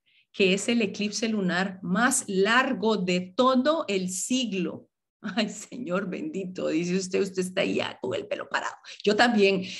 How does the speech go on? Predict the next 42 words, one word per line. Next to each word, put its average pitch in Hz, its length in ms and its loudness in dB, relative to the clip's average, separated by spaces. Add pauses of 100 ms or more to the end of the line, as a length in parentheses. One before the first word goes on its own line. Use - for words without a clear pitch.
(140)
Dice 226 320 4
que 269 140 4
de 180 80 4
acuerdo 226 400 4
a - 20 6
la 277 120 4
nasa, 277 380 2
este 190 220 -2
es 240 140 -2
el 220 200 -2
fenómeno 202 640 -2 (240)
de 170 160 -2
esta 185 220 2
clase 240 320 2
más 254 320 2
largo 330 580 0
de 294 140 -2
todo 302 520 -6
el 226 140 0
siglo 262 320 0
veintiuno. 294 500 -2 (1200)
Y 339 220 4
se 247 200 0
va 196 140 2
a 208 40 0
ver 220 200 0
roja 220 640 -2
en 180 160 -2
un 185 140 2
noventa 190 380 -4
y 160 60 -6
siete 180 320 -4
por 180 160 -8
ciento, 143 560 -8 (180)
o 156 100 -14
sea 180 220 -4
que 180 80 -6
es 185 140 -6
una 175 160 -2
luna 180 340 0
de 180 100 -2
sangre. 185 540 -6